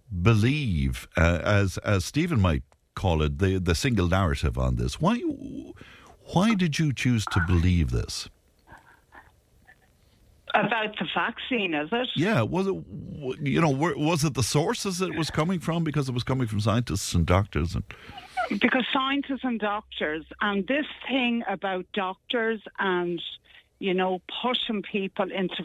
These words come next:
Speaker 2: vac-, you know, getting vaccines. And excuse me, but that's what they are, vaccines. And if he wants to call them wherever, what he wants to call them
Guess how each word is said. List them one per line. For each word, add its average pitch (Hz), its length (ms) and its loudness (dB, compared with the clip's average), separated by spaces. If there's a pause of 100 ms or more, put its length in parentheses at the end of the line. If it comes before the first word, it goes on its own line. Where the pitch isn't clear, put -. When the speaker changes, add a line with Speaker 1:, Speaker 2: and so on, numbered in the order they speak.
Speaker 2:
vac-, 175 320 0
you 196 140 2
know, 180 140 2
getting 185 460 -4
vaccines. 262 580 -4 (360)
And 240 160 2
excuse 277 600 -2
me, 180 160 0
but 190 240 -6
that's 247 300 -4
what 226 160 -6
they 196 120 -4
are, 165 220 -4 (120)
vaccines. 147 600 -4 (520)
And 208 120 2
if 208 140 -2
he 294 140 2
wants 277 340 -2
to 240 80 -6
call 202 360 -4
them 190 260 -6 (800)
wherever, 214 420 -2
what 208 200 -4
he 233 80 -2
wants 220 320 -4
to 247 100 -6
call 185 260 -4
them 185 240 -6